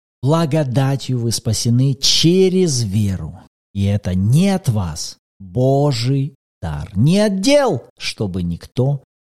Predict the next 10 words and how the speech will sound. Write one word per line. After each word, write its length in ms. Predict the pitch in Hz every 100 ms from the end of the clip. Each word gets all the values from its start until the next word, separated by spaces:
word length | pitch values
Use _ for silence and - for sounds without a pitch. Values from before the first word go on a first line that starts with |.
| _
не 340 | 98 104 110 113
хвалился». 920 | - 92 101 95 85 95 - - - _ _ _ _ _ -
Всё, 320 | - 151 170
что 180 | - 175
необходимо 640 | 175 - 165 170 180 165
было 240 | 151 147
Богу 300 | 123 143 127
с 120 | 120
нашей 340 | 139 143 135 143
стороны, 560 | - 131 135 139 143